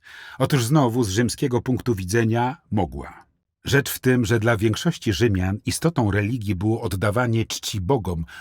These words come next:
poprzez składanie im ofiar. Chrześcijanie, jak pisze Pliniusz, gromadzili się raz w tygodniu i śpiewali wprawdzie pieśni na cześć Chrystusa,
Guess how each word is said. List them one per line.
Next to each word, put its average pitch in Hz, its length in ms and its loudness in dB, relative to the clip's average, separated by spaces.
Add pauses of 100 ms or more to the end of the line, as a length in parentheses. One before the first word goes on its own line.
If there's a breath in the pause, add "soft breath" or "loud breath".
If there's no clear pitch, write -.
(120 loud breath)
poprzez - 440 -2
składanie 135 520 0
im 147 140 0
ofiar. - 420 -8 (1040 loud breath)
Chrześcijanie, 139 720 2
jak 92 180 -2
pisze 110 260 -6
Pliniusz, 90 640 -2 (100)
gromadzili 110 560 0
się 98 160 -2
raz 110 180 -2
w - 60 -14
tygodniu 87 580 -2
i 104 60 -4
śpiewali 98 480 -2
wprawdzie 85 440 -6
pieśni 113 400 -2
na 85 140 -2
cześć - 260 -6
Chrystusa, 98 640 -6